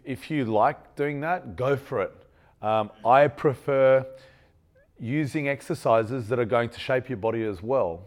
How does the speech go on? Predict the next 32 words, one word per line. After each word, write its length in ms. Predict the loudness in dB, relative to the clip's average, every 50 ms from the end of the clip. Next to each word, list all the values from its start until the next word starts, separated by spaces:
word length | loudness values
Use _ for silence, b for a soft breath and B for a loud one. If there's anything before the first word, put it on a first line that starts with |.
| -20 _ -10
and 180 | -10 -10 -10
circuit 400 | -8 -4 -4 -4 -4 -4 -8 -14
tr-, 100 | -16 -18 -20 -20
style 320 | -10 -4 0 0 0 0
of 80 | 0 -4
training, 420 | -8 -10 -8 -8 -8 -10 -10 -12 -14 b b b b b b b -20
uh, 60 | -18 -16
is 120 | -16 -12 -8
fantastic 560 | -8 -8 -6 -4 -4 -4 -4 -4 -6 -10 -12
for 100 | -10 -8
that. 180 | -8 -8 -8 -10 -14 -20 -20 _ -8
Now 140 | -4 -2 -2
I'm 100 | -2 -2
gonna 220 | -2 -2 -2 -2 -4 -10 -20 -20 -20 _ _ _ _
go 180 | 0 2 4 4
a 20 |
little 180 | 4 2 0 -4
bit 180 | -6 -8 -6
deeper 280 | -6 -6 -6 -6 -8 -8
on 120 | -8 -8
that. 260 | -10 -12 -14 -14 -14
The 60 | -10 -6
way 200 | -2 -2 -2 0
that 120 | 0 0
I 80 | -2 -2
developed 400 | -2 -2 -2 -2 -2 -2 -4 -6
a 40 |
lot 140 | -6 -4 -4
of 80 | -6 -6
my 100 | -10 -12
<laughs> 160 | -8 -2 0
circuits 500 | 0 0 0 0 -4 -4 -6 -6 -10 -20